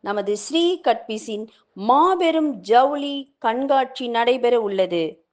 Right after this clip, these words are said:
இக்கண்காட்சிக்கு தங்கள் அனைவரையும் வருக வருக என அன்புடன் வரவேற்கிறோம். பெண்களுக்கு தேவையான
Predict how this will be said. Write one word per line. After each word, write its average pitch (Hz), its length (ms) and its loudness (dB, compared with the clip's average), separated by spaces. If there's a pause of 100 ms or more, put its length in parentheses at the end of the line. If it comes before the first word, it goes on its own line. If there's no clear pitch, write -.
(600)
இக்கண்காட்சிக்கு 277 1120 -2 (280)
தங்கள் 214 420 0
அனைவரையும் 214 720 0
வருக 294 460 2
வருக 262 460 2
என 196 560 -4 (120)
அன்புடன் 269 600 0
வரவேற்கிறோம். 196 920 0 (540)
பெண்களுக்கு 294 680 2
தேவையான 220 680 2